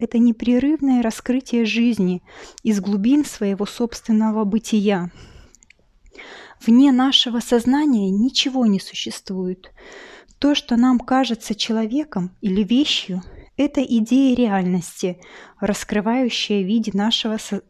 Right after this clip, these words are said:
сознания о ней. Такое понимание открывает нам, что во всей Вселенной существует единственная действующая сила, и я являюсь и этой силой, и законом для всей Вселенной.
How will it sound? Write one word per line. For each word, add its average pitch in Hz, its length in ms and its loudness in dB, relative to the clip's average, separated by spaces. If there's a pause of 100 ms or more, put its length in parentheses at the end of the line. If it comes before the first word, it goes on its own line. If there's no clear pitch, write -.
(120)
сознания 214 840 2
о 214 100 0
ней. 185 440 0 (1800)
Такое 311 360 4
понимание 277 680 4
открывает 247 640 -2
нам, 262 300 0 (420)
что - 220 -4
во 240 100 2
всей 320 340 2
Вселенной 254 680 0
существует 254 760 -6
единственная 220 880 0
действующая 208 800 -2
сила, 180 560 -6 (540)
и 214 80 0
я 247 280 0
являюсь 233 800 -2
и 220 220 2
этой 220 240 -2
силой, 175 600 -6 (140)
и 220 80 0
законом 180 680 -4 (220)
для 190 220 0
всей 262 420 -2
Вселенной. 185 760 -2